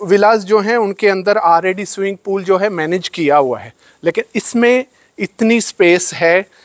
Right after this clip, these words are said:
कि आप इसका personal swimming pool जो है, इसको maintain कर सकते हैं after buying this villa। ठीक है,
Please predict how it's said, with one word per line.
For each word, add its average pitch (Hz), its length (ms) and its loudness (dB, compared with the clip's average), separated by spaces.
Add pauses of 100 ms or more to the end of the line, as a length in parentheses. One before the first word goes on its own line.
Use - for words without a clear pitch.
(180)
कि 170 120 0 (100)
आप 170 300 4
इसका 175 320 0
personal 170 680 -2
swimming 170 480 -8
pool 151 220 -4
जो 147 160 0
है, 151 300 -2
इसको 165 300 -2
maintain 151 640 -2
कर 156 220 0
सकते 147 420 -4
हैं 156 200 -6 (540)
after 190 360 0
buying 170 400 0
this 180 200 -4
villa। - 420 -8 (200)
ठीक 175 160 -8
है, 214 60 -2